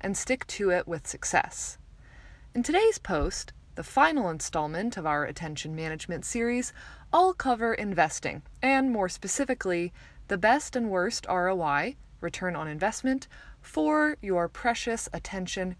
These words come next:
currency. As Brad Stulberg writes, "Whatever we channel our attention towards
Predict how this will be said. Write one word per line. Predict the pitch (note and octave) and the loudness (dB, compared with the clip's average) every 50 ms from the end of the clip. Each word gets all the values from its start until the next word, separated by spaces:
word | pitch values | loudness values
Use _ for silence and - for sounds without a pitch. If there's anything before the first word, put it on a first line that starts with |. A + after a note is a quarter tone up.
| - - | -12 -10
currency. | - - F3+ D3+ C#3 D3+ C3 - - - - - - - - - - - - - - - - - - - - - - - | -4 -2 -2 -2 -2 -4 -6 -8 -8 -10 -10 -14 -18 -20 -20 -20 -20 -20 -20 -18 -20 -20 -18 -18 -18 -18 -18 -6 2 4
As | B3 B3+ - | 4 4 4
Brad | - - F4 G#4+ A4+ G#4+ | 2 4 4 6 4 4
Stulberg | - - - - A3+ G#3+ G3+ E3 D#3 C#3+ C#3+ C#3 - | 2 -2 -2 0 0 0 0 -2 -2 -4 -4 -4 -2
writes, | D3 C#3+ C3 C#3+ D3+ - - - - - - - - | 0 0 0 0 -4 -6 -6 -6 -6 -6 -10 -16 -8
"Whatever | - G#3 A#3+ C4 D#4 D#4+ F#4 G4 | -2 2 4 4 4 4 4 4
we | G4 F#4 E4+ | 4 4 2
channel | - - - A#3 G#3+ G#3+ G#3+ G#3+ G#3 G3+ - | 2 -2 -2 0 0 2 2 2 0 2 2
our | F#3 F#3 F3 E3+ | 2 2 2 0
attention | D#3 - - - A#3 A3+ A3+ - F#3 F3 E3+ | -2 -4 -4 -4 -2 -2 -2 -4 -4 -6 -6
towards | - E3+ E3 D#3+ D#3+ E3 E3 - | -4 -2 0 0 0 -2 -4 -8